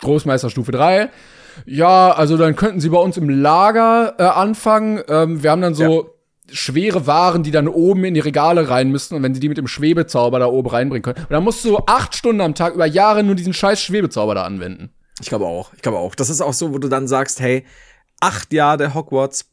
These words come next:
Speaker 2: Bestnoten
Speaker 1: Ja.
Speaker 2: und dann, und dann drei Jahre im Kassensystem bei H und M."
Speaker 1: Und Flo, ist das
Speaker 2: Schwierig.
Speaker 1: nicht, ist das nicht eine Metapher fürs echte Leben gerade?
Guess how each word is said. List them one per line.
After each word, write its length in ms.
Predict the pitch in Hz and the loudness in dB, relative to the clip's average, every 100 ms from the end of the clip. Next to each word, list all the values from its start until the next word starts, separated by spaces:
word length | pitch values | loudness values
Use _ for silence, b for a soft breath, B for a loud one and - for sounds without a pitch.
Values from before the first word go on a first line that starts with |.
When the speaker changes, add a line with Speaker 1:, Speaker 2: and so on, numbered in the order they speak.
| _ | _
Speaker 2:
Bestnoten 920 | 175 - - - 123 120 120 131 139 | -2 -2 -6 -6 -4 -2 -2 -6 -6
Speaker 1:
Ja. 260 | 117 92 _ _ _ | -4 -6 _ _ _
Speaker 2:
und 240 | 143 139 | -4 0
dann, 340 | 143 151 165 - _ 147 | 0 0 -4 -10 _ -8
und 180 | 131 | -2
dann 260 | 147 151 139 | -2 -2 -2
drei 240 | 143 139 | 0 2
Jahre 360 | 156 139 143 147 | 2 2 2 0
im 120 | 127 | -2
Kassensystem 580 | - 135 131 123 - 123 | -4 -4 -4 -6 -4 -2
bei 120 | 113 | 0
H 60 | 110 | -2
und 140 | 101 | -4
M." 140 | 90 87 B B | -6 -10 B B
Speaker 1:
Und 180 | 160 165 | -2 0
Flo, 220 | 185 180 | 2 2
ist 240 | 156 - | 0 0
das 120 | 160 - | 0 2
Speaker 2:
Schwierig. 160 | 127 90 - | 0 -2 -6
Speaker 1:
nicht, 40 | |
ist 160 | 147 - | -6 -2
das 120 | 139 | -2
nicht 160 | 151 143 | -2 -4
eine 140 | 127 | -4
Metapher 380 | 120 117 120 131 | -4 -4 -6 -8
fürs 260 | - 120 - | -10 -12 -12
echte 220 | 98 113 | -12 -8
Leben 280 | 110 113 117 | -8 -6 -6
gerade? 300 | 110 113 | -6 -6